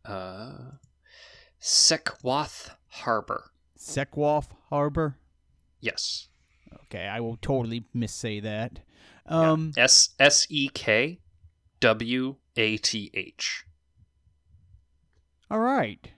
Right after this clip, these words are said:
Speaker 2: I'm so glad you said it before you spelled it, because I would have said it completely wrong. <laughs>
Speaker 1: Um, but yeah, so Eonoxus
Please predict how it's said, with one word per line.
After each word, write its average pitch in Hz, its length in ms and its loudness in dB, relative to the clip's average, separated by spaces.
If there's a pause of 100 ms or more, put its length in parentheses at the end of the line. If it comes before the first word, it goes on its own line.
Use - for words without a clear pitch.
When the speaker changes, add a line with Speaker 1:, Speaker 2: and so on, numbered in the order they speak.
(1200)
Speaker 2:
I'm 160 120 -6
so 254 140 2
glad 240 220 6
you 208 80 0
said 214 260 4
it 165 100 4
before 156 260 -2
you 147 100 -6
spelled 143 380 2
it, 117 80 -8
because 127 200 -8
I 147 80 -2
would 151 120 -4
have 135 100 -4
said 156 220 0
it 143 60 -2
completely 151 440 -4
wrong. 156 440 4 (200)
<laughs> 220 180 4 (2500)
Speaker 1:
Um, 95 340 -4
but 113 200 0
yeah, 123 220 6
so 101 560 2 (120)
Eonoxus - 1000 2